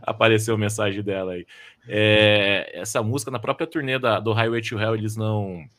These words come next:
não tocaram ela ao vivo, tocaram só naquele Top of the Pops, né, que foi no ar, acho que uma semana e meia, duas semanas antes do, do Bon Scott falecer. E essa música só veio ser resgatada pelo A C D C em dois mil e dezesseis, quando o Axl Rose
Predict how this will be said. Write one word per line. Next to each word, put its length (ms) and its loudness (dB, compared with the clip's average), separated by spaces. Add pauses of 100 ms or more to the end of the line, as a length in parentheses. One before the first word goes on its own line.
(640)
não 140 -2
tocaram 380 -2
ela 100 -2
ao 100 0
vivo, 240 -8
tocaram 300 -6
só 100 -8
naquele 300 -6
Top 240 -4
of 140 -12
the 80 -6
Pops, 560 -4 (100)
né, 80 -14
que 100 -20
foi 140 -6
no 140 -8
ar, 200 -4
acho 180 -10
que 40 -20
uma 300 -12
semana 360 -6
e 60 -6
meia, 320 -6
duas 240 -8
semanas 460 -6
antes 180 -8
do, 200 -10
do 100 -12
Bon 160 -4
Scott 340 -8
falecer. 540 -6 (680)
E 60 -6
essa 160 -6
música 220 -4
só 140 -4
veio 200 -4
ser 100 -6
resgatada 480 -4
pelo 160 -6
A 60 -4
C 160 -10
D 80 -12
C 60 -4
em 20 -12
dois 180 -4
mil 80 -6
e 40 -10
dezesseis, 800 -4 (320)
quando 180 -4
o 20 4
Axl 280 0
Rose 460 0